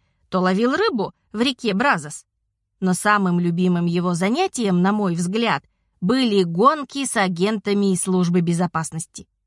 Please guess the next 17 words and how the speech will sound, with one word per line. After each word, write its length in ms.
Лишь 400
храбрейшие 880
из 100
храбрых 540
вызывались 640
добровольцами 760
в 40
эту 200
миссию. 480
Президент 720
не 180
только 420
ловко 300
управлялся 720
с 60
горным 400
велосипедом, 800